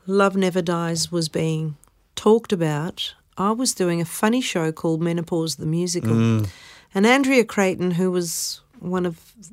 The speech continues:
Speaker 1: the other actresses in the show, had done Phantom.
Speaker 2: Right.
Speaker 1: She'd played Carlotta,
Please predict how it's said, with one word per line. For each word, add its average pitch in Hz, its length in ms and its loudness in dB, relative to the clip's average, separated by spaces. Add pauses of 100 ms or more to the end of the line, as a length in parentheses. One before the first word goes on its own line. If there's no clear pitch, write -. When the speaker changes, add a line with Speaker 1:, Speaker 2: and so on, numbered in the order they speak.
(120)
Speaker 1:
the 180 200 -4
other 170 180 -6
actresses 170 560 -6
in 170 100 -4
the 170 60 -2
show, 175 400 -2
had 247 400 0
done 208 200 2
Phantom. 151 640 -8 (180)
Speaker 2:
Right. 90 460 -2
Speaker 1:
She'd - 240 -8
played 170 280 -2
Carlotta, 180 600 -2